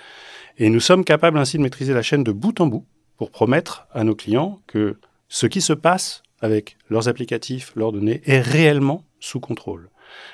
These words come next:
Et qu'ils savent exactement le niveau de souveraineté qu'ils vont avoir par rapport aux différentes offres qu'ils choisissent. C'est très important parce que trop souvent, on entend, euh, des acteurs qui expliquent qu'il n'est pas possible d'eux. Bah, si, c'est tout à fait possible,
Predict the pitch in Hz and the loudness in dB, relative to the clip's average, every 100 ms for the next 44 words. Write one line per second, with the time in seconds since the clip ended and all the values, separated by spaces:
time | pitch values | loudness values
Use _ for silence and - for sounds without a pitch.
0 | - 107 117 110 - 127 - 233 233 175 | -4 2 2 2 0 0 2 2 2 2
1 | 143 151 156 - 139 160 - _ - 113 | 2 0 0 0 0 0 -8 _ -4 0
2 | 143 156 135 123 131 120 104 104 113 170 | 2 2 2 0 -2 -2 -2 -2 -6 -8
3 | - 120 107 143 113 90 107 151 - 120 | -8 -4 -2 0 -2 -2 -2 -2 -4 -6
4 | 110 - 139 107 127 131 110 101 135 - | -6 -2 -2 -2 -6 -2 -2 0 -4 -8
5 | - 104 95 - - _ - - - - | -8 -10 -10 -14 -16 _ -20 -20 -20 -14
6 | - 120 165 170 175 160 180 - - 120 | -6 0 2 4 4 2 0 -2 -2 -6
7 | - 170 - 151 170 147 123 123 139 139 | -2 -4 -2 0 0 2 0 0 0 0
8 | 92 90 92 104 - 135 - 98 95 - | -4 -6 -6 -6 -2 -4 -4 -6 -6 -10
9 | 110 - 135 127 147 143 143 139 147 143 | -14 -8 -8 -4 2 4 4 2 0 0
10 | 131 131 107 101 147 - - - - - | -4 -4 -4 -4 -6 -8 -20 -20 -20 -20
11 | _ 113 101 - - 113 - _ _ _ | _ -4 -4 -4 -6 -6 -10 _ _ _
12 | - - 104 151 131 127 101 - 147 147 | -10 -4 0 2 2 0 -2 -4 -4 -4